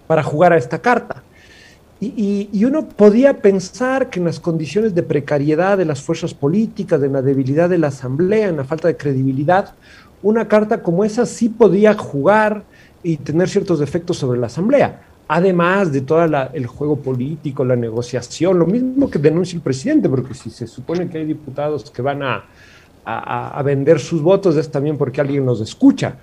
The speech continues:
Pero entre la amenaza a la muerte cruzada, entre el juego de, el juego de acuerdos políticos más o menos escrupulosos, eh, uno podía pensar, además,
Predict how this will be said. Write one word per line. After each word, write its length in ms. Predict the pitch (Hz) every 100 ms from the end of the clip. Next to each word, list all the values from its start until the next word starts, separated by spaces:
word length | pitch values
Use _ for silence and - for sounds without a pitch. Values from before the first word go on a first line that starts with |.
| - - _
Pero 280 | 139 139 135 165
entre 300 | 135 139 143
la 100 | 135
amenaza 420 | 147 175 208 214
a 20 |
la 80 | 190
muerte 320 | 175 170 175
cruzada, 640 | 175 156 - 185 185 160 131
entre 220 | 127 131
el 60 | 120
juego 400 | - 185 180 165
de, 260 | 147 143
el 80 | 147
juego 260 | 117 170 170
de 180 | 147 139
acuerdos 460 | - 160 170 165
políticos 680 | 143 139 180 180 147 143 120
más 220 | 135 165
o 120 | 165 160
menos 300 | 165 165 127
escrupulosos, 1120 | 123 131 127 147 180 190 - 180 180 170 - - - - - _
eh, 380 | - 147 147 151 -
uno 260 | 277 226 262
podía 320 | 220 220 233
pensar, 440 | 196 175 - 214 139
además, 480 | 151 165 202 175